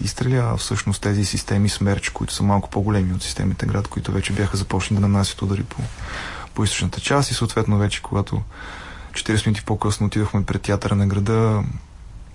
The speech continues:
започнаха ракетните изстрели по, по летището и това, което никой няма да забравя, че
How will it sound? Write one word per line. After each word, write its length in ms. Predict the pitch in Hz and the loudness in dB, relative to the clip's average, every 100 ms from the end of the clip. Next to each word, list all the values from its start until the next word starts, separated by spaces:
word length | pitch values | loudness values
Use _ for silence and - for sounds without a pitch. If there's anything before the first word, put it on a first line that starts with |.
| - | -4
започнаха 580 | 107 104 - 98 - 104 | 0 0 0 -2 0 0
ракетните 440 | 98 - 107 98 | 0 0 0 -2
изстрели 240 | 98 - 98 | -2 -4 -4
по, 360 | - 98 95 92 | -2 0 0 0
по 140 | - | 0
летището 560 | 101 95 107 - 98 - | 0 2 0 0 -4 0
и 340 | 113 107 95 87 - - - - - - - - | 2 2 0 -2 -6 -10 -10 -10 -10 -8 -8 -8
това, 140 | - - | -4 0
което 200 | 120 120 | 2 2
никой 200 | 113 113 | 2 4
няма 120 | 113 | 4
да 60 | 101 | 2
забравя, 360 | 101 110 110 | 2 2 2
че 200 | 104 101 | 2 -2